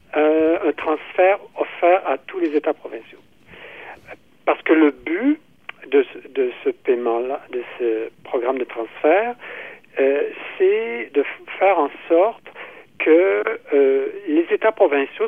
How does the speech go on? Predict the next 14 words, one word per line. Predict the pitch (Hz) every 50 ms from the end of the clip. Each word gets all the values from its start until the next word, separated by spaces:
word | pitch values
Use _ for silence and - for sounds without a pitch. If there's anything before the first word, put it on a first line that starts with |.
| -
soient | - 175 151 156 156
en | 175
mesure | 196 208 208 190 165 139 135 131 143 147 156 170 208 233 254 262 254 233 - - - - - _ -
d'offrir | 147 151 151 - - - - 180 190 214 226 214
des | 160 156 160 - - -
services | - 160 147 139 139 160 185 190 - - -
publics | - 147 131 - 139 151 185 - - - - - _ _ -
comparables | - 190 208 - 185 160 135 117 107 101 101 101 - - - - _ _ _ _ _ - - - - - - -
sur | - 170
la | 160 -
base | - - 160 160 185 214 233 247 254 247 - - - - - - _ _ -
d'une | - 156 156 160
capacité | - - 202 - - 220 202 - - - - - - - - 202 202 214 226 - - _ _ _ _ - - -
fiscale | - - - - - - 170 170 175 180 185